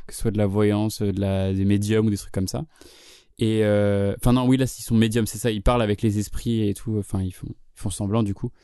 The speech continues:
Il y a des petits dispositifs de, d'œillets cachés derrière la fenêtre. Et l'autre, il vérifie les informations avec le portable des gens, tout ça. Et, euh, et en fait, petit à petit, euh, donc c'est un peu comme News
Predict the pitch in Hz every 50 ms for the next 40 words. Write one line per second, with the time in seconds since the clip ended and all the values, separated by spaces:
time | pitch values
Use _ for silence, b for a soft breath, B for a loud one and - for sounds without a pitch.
0 | b b b b b b - 104 98 - - 107 104 101 92 - - 107 98 95
1 | 98 - - 117 107 98 104 98 95 95 95 92 92 95 92 92 107 104 101 101
2 | 104 107 101 - 104 98 - - 110 107 101 98 98 98 95 - - 107 107 -
3 | - 104 98 101 110 107 - - 104 104 110 104 107 - 127 117 104 107 95 104
4 | 104 104 101 - - - 117 113 113 107 - - 101 - 113 101 - - 101 98
5 | 92 98 98 98 101 101 104 - - - - 113 113 B B B B B B B
6 | B B B B B B B B B B - - 123 131 139 147 143 135 123 117
7 | 113 110 110 110 107 101 110 113 113 107 - 113 - - - 107 - - 110 101
8 | - - - 139 151 160 156 151 127 110 104 104 104 101 101 101 98 98 98 98
9 | 98 98 98 98 98 95 101 101 101 - - 117 113 110 - 151 151 - 131 120
10 | 113 110